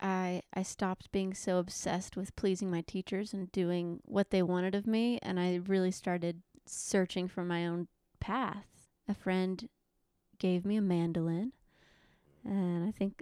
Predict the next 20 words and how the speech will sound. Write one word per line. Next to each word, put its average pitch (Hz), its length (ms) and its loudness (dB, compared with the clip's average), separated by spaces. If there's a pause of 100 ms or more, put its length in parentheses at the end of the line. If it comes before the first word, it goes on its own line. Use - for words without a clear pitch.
the 202 120 0
Moonlight 196 340 4
on 180 100 0
the 180 60 0
Mountain 180 380 2
days, 175 320 2
those 185 200 0
were 175 120 2
the 170 100 0
days 175 300 0
when 180 80 -2
I 170 60 0
was 170 180 -4
playing, 170 340 0
I 165 60 -2
guess, 165 320 -4 (340)
a 185 100 2
lot 175 260 4
of, 170 140 0
m-, 165 140 -6